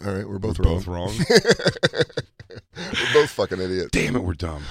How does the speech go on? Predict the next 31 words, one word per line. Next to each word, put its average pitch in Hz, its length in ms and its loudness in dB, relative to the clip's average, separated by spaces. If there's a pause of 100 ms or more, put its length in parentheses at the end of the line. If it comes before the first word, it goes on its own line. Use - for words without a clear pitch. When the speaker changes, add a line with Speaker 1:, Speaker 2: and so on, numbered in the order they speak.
(300)
Speaker 2:
We 117 80 8
could've 120 80 10
Speaker 1:
Uh, 113 60 10
Speaker 2:
just 104 140 6
done 120 160 6
that 127 140 6
instead 107 180 4
of 170 60 10
Speaker 1:
anyways, 143 180 8
Speaker 2:
sitting 98 120 8
here - 20 12
Speaker 1:
back 139 80 6
to - 60 6
Speaker 2:
doing 143 60 8
Speaker 1:
my 135 60 10
Speaker 2:
math. - 80 -2
Speaker 1:
cousin. 117 420 6
Ah, 120 140 -2 (140)
I 120 100 4
mean, 95 500 -2 (120)
Speaker 2:
<laughs> 135 240 2
Speaker 1:
Arm 127 300 8
and 98 120 2
Hammer. 98 640 0
Speaker 2:
Arm? 123 340 4 (140)
Army? 151 340 2 (360)
Speaker 1:
What 139 240 6
if 139 60 4
they 147 100 6
were 123 60 8
like, 107 280 4